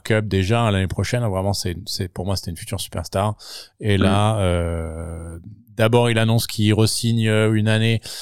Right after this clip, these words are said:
Speaker 1: Il était à, à Oklahoma, Oklahoma
Speaker 2: Oklahoma
Speaker 1: State.
Speaker 2: State, ouais. Ouais.
Speaker 1: Euh, il annonce d'abord qu'il fait une sa-, qu'il fait bien sa dernière année, qu'il passe pas pro. Euh, et puis le livre arrive, euh, par là, euh, doivent lui faire miroiter, euh, des millions.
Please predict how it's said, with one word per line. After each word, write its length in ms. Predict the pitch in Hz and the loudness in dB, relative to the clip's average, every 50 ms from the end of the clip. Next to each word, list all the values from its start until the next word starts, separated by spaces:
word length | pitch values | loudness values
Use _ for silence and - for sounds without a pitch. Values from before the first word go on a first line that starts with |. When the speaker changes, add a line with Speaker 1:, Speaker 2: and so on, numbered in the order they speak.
| - - - _ - | -14 -14 -16 _ -10
Speaker 1:
Il 160 | 110 98 104 | -4 0 0
était 400 | 104 98 - - 117 110 110 104 | 0 0 0 0 2 4 4 4
à, 300 | 95 92 90 90 90 87 87 85 85 87 - - _ _ _ _ _ - - _ | 4 4 2 2 0 0 -4 -6 -8 -10 -14 -18 _ _ _ _ _ -14 -8 _
à 100 | 107 101 | -2 -2
Oklahoma, 320 | 101 - - 107 101 104 107 | -2 0 0 0 0 0 -2
Oklahoma 840 | - - - _ _ _ _ _ _ 110 104 - 117 120 117 113 | -4 -6 -10 _ _ _ _ _ _ -6 -2 2 2 4 4 4
Speaker 2:
Oklahoma 20 | 113 | 2
Speaker 1:
State. 260 | 113 - 110 110 - | 2 0 0 -2 -2
Speaker 2:
State, 100 | - 90 | -6 -12
ouais. 80 | 87 - _ _ _ _ _ _ _ _ _ 98 | -14 -14 _ _ _ _ _ _ _ _ _ -2
Ouais. 260 | 95 92 92 92 127 | 2 2 2 2 2
Speaker 1:
Euh, 180 | 123 113 107 104 | 2 2 4 4
il 100 | 98 107 | 4 2
annonce 200 | 107 107 110 101 | 2 2 2 2
d'abord 280 | 104 104 104 107 98 | 2 2 2 2 0
qu'il 160 | - - 98 85 | -2 -6 -10 -10
fait 200 | - - 113 107 | -2 0 0 0
une 60 | 98 | 0
sa-, 200 | - - - 107 | 0 -2 -4 -4
qu'il 200 | - - - 110 | -4 -4 -4 -4
fait 160 | - - 113 | 0 0 0
bien 160 | 104 101 113 107 | 2 2 2 2
sa 160 | - 117 104 | 2 0 0
dernière 280 | 101 104 104 107 104 | 2 2 2 2 2
année, 240 | 107 107 107 113 110 | 2 2 2 2 0
qu'il 120 | - - - | -2 0 -2
passe 180 | - - - | -2 -2 2
pas 140 | - 98 90 | 0 0 0
pro. 400 | - - 107 107 113 127 139 - - - - - - - _ _ - | 2 2 2 4 4 2 2 0 -6 -14 -16 -16 -18 -20 _ _ -2
Euh, 360 | 95 90 90 90 87 87 90 - | 0 2 2 2 2 0 -2 -2
et 160 | - 95 95 | -2 -2 -2
puis 280 | - - - - 101 92 | -2 -6 -4 -2 0 2
le 120 | 92 92 | 2 2
livre 280 | 90 90 98 101 90 90 | 2 2 2 4 4 2
arrive, 260 | 85 85 87 87 80 | 2 2 0 0 0
euh, 140 | 87 85 80 | 0 0 0
par 200 | - 92 90 87 | 2 2 2 2
là, 340 | 87 87 92 95 98 101 98 | 2 2 2 2 2 2 0
euh, 120 | 87 85 | 0 -2
doivent 240 | 80 90 92 87 87 | -2 -2 -2 -2 -2
lui 140 | 85 85 82 | -4 -6 -6
faire 200 | - - 101 95 | -4 -2 -2 0
miroiter, 540 | 92 90 87 87 92 90 - - 101 98 95 | 0 0 0 0 0 -2 -2 -2 -2 -2 0
euh, 120 | 92 87 87 | 0 -2 -2
des 100 | 87 90 | -2 -2
millions. 380 | 90 87 87 95 101 107 117 | -2 0 0 0 0 0 -2